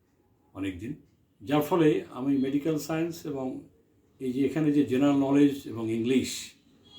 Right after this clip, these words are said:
এটা খুবই গুরুত্বপূর্ণ। কারণ ওকে যে ইংলিশের প্রফেসর সাহেব পড়াতেন, উনিও সাজেস্ট করেছিলেন যে, "স্যার, আপনি যদি, আহ, জয়কুলের ইংলিশ এবং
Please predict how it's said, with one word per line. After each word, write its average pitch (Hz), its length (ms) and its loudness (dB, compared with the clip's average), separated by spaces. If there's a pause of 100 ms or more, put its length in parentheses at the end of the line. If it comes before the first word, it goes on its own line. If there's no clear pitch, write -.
(120)
এটা 139 140 -6
খুবই 214 220 -2
গুরুত্বপূর্ণ। 113 760 -2 (360)
কারণ 117 220 -12
ওকে 151 420 -2
যে 147 360 6
ইংলিশের 143 440 2
প্রফেসর 117 420 -8
সাহেব 131 240 -8
পড়াতেন, 107 400 -8 (580)
উনিও 190 260 4
সাজেস্ট 151 380 2
করেছিলেন 123 500 -2 (440)
যে, 135 120 -8
"স্যার, 151 220 4
আপনি 139 240 -2
যদি, 123 540 -4
আহ, 107 640 -14
জয়কুলের 165 520 4
ইংলিশ 151 440 4 (760)
এবং 113 400 -8